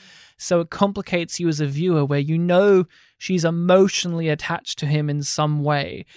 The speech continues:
So you could also see why she would be tempted and why it hurts so much that he's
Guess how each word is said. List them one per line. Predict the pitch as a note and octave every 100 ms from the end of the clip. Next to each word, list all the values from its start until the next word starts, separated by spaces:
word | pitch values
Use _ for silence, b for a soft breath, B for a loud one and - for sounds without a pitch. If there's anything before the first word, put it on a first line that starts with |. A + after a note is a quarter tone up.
| b
So | - - G3 F3+ F3
you | F3 F3+ F3+
could | F#3
also | F#3+ F#3 G3
see | E3+ - F#3
why | D#3 D#3+ E3 E3+
she | - F3
would | E3 D#3+
be | D3
tempted | - - F#3 F3+ - - G2 E3+
and | E3+ E3
why | D#3+ F3 G3+
it | G3+ G3
hurts | - - A3 D4 - -
so | - D#3
much | D#3 D3+ - -
that | D#3+
he's | D#3+ D3+ C#3+